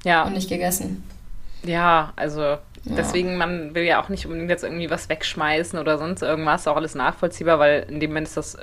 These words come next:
Speaker 1: Fleisch dann sowieso schon tot, aber, ähm, ja, es ist so jeder Step in die richtige Richtung ist halt wertvoll und, ähm, wir haben uns, also ich hab mich ja vorher auch drei Monate vegetarisch ernährt. Es gibt Leute, die haben sich fünf Jahre lang vorher vegetarisch ernährt, bis sie gesagt haben, "Okay, ich versuch jetzt vegan."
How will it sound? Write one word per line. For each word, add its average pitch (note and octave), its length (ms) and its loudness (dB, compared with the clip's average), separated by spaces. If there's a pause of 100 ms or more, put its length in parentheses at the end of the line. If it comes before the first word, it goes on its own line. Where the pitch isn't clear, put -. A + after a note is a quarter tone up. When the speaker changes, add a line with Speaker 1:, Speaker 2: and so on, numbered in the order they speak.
Speaker 1:
Fleisch D3 220 2
dann C#3+ 160 -4
sowieso D3 220 -2
schon F3+ 160 -6
tot, F#3 340 0
aber, C#3+ 540 4
ähm, C3+ 420 -4 (160)
ja, D3 320 4
es - 140 -10
ist - 220 -8 (460)
so E3+ 120 -6
jeder F#3 320 6
Step F#3 260 2
in F3+ 100 -4
die E3+ 80 -2
richtige E3 360 -2
Richtung E3+ 420 -2
ist - 160 -10
halt D#3 420 4
wertvoll E3 680 4
und, D3+ 440 -4
ähm, C#3+ 400 0 (720)
wir D#3+ 300 4
haben F3 140 2
uns, E3+ 180 -2
also D3+ 180 0
ich D3+ 120 0
hab F3 60 2
mich E3+ 120 -4
ja E3+ 80 2
vorher E3+ 300 4
auch F#3 100 2
drei D#3 160 2
Monate D#3+ 380 -2
vegetarisch G#3+ 480 2
ernährt. F3 260 2
Es - 60 -14
gibt - 140 -4
Leute, D#3+ 180 -2
die E3+ 80 4
haben D#3+ 100 0
sich D#3 260 -8
fünf F#3 280 -2
Jahre G#3+ 240 8
lang D#3 160 2
vorher D3+ 220 4
vegetarisch G3 500 2
ernährt, D#3 260 -2
bis - 140 -6
sie D3+ 80 -4
gesagt D#3 300 0
haben, D#3 120 2
"Okay, F3 240 -2
ich F3 120 -6
versuch D#3+ 200 0
jetzt - 220 -6
vegan." E3 460 2